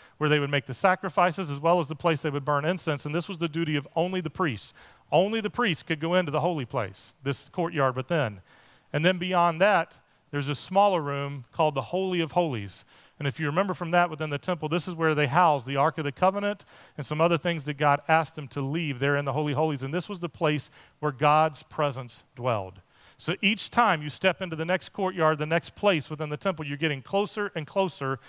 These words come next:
physically to God's presence within the temple. And so Uzziah has gone into the holy place where he's not allowed to be by God's direction.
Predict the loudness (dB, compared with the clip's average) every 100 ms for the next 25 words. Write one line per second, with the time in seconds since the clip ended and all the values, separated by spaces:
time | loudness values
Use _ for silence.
0 | -20 _ 0 2 2 0 0 2 2 2
1 | 0 2 2 0 -8 -12 -16 -20 -6 -2
2 | -2 -2 0 0 -2 -6 -12 -18 -20 -20
3 | _ _ 0 2 2 2 4 4 6 4
4 | 2 2 4 4 4 2 0 2 2 0
5 | 2 0 0 2 4 4 0 -4 -2 2
6 | 4 4 4 4 2 0 -2 0 -4 -10
7 | _ _ _ _ 2 2 4 2 2 -2
8 | -2 -2 -2 -8 -10